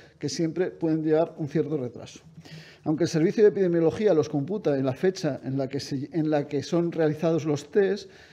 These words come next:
lo que es cierto es que la consolidación se realiza semanalmente el domingo y por eso hay veces que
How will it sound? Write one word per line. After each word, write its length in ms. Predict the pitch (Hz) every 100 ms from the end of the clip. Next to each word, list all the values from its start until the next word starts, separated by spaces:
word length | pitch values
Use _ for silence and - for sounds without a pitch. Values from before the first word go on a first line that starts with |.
| - _
lo 140 | - 147
que 80 | 170
es 80 | -
cierto 400 | 185 170 196 160
es 240 | 175 185
que 140 | -
la 140 | 151 143
consolidación 640 | 151 135 143 143 139 170
se 140 | 175 185
realiza 520 | 156 143 151 151 180
semanalmente 920 | 180 143 143 151 165 160 156 185 175 - - -
el 140 | - 147
domingo 540 | 143 156 175 165 180 - - -
y 80 | 147
por 180 | 151
eso 220 | 151 151 165
hay 100 | 160
veces 400 | 165 165 175 165
que 220 | 147